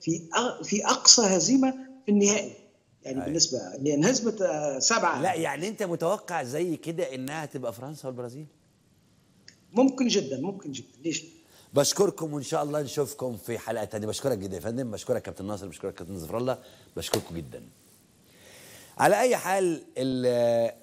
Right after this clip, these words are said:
Speaker 2: إحنا انبسطنا جدًا، إحنا سعداء جدًا بفوز المغرب، سعداء جدًا بأن المغرب أسعدت الشعوب العربية كلها من المحيط إلى الخليج،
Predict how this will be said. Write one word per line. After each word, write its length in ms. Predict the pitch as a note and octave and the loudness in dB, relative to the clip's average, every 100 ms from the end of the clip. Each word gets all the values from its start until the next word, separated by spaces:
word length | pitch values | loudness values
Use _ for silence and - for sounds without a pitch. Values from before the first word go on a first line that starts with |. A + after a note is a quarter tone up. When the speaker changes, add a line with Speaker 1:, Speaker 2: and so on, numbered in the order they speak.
| - | -14
Speaker 2:
إحنا 600 | - A#2+ A#2+ A#2 A2+ - | -10 -4 -2 -2 -4 -6
انبسطنا 500 | A#2 G#2+ - - F#2 | -4 -4 -4 -10 -12
جدًا، 300 | D2 - - _ _ _ _ _ _ _ _ _ | -14 -16 -20 _ _ _ _ _ _ _ _ _
إحنا 220 | B2 C#3 | -4 -2
سعداء 480 | C#3+ C#3+ C3 C#3+ D#3 | -2 0 2 2 0
جدًا 560 | A2 C3 G2+ G#2+ G2 G2 - | -2 -4 -2 -4 -4 -10 -12
بفوز 1120 | F#2+ A2+ A#2+ A#2+ - - G2+ G2 F2 A2+ F#2+ | -6 -2 0 -2 -6 -4 0 0 -2 -4 -2
المغرب، 400 | E2+ D#2 - B1 _ - _ _ _ _ _ _ _ - | -4 -8 -12 -18 _ -20 _ _ _ _ _ _ _ -6
سعداء 460 | - C#3 C#3+ F#3+ | 2 4 4 2
جدًا 540 | C3 E3+ C3+ C#3 C#3 A#2 | 2 -2 0 -2 -2 -4
بأن 240 | A#2 A#2+ | -4 -4
المغرب 440 | A#2+ C3+ C#3+ C3+ A#2 | -4 -2 -2 -2 -2
أسعدت 540 | - G#2 A2+ B2+ A#2 F#2+ | -6 -4 -2 -2 -2 -6
الشعوب 360 | - G#2 G#2+ | -6 -2 0
العربية 340 | F#2+ F2+ F#2+ F2+ | 0 -2 0 -2
كلها 400 | - D#2 C2 - _ _ _ _ _ | -2 -10 -12 -18 _ _ _ _ _
من 140 | G#2+ | 0
المحيط 420 | B2 A#2 G#2+ C#3 - | 2 2 0 -4 -4
إلى 100 | F#2+ | -8
الخليج، 320 | - D2 | -10 -14